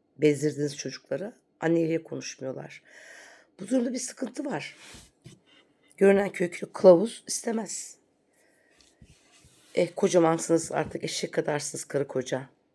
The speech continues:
Bu sıkıntıyı bilerek yaratıyorsanız zalimsiniz. Bilmeden yarattığınıza zaten inanmıyorum ben. Hangi taraf zalimse öbür taraf onu düzeltmekle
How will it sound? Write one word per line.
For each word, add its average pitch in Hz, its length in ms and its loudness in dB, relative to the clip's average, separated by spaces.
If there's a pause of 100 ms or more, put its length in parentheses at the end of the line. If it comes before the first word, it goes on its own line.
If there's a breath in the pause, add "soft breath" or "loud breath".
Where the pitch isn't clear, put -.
(920 soft breath)
Bu 175 60 -8
sıkıntıyı 196 580 -4
bilerek 185 380 0
yaratıyorsanız 165 640 0
zalimsiniz. - 840 -6 (500 soft breath)
Bilmeden 196 340 2
yarattığınıza 180 560 0
zaten 165 320 -6
inanmıyorum - 640 -8
ben. - 100 -20 (800 loud breath)
Hangi 247 360 -2
taraf 180 260 0
zalimse 165 600 0
öbür 170 200 -4
taraf 170 400 -6
onu 151 140 -2
düzeltmekle 147 800 -4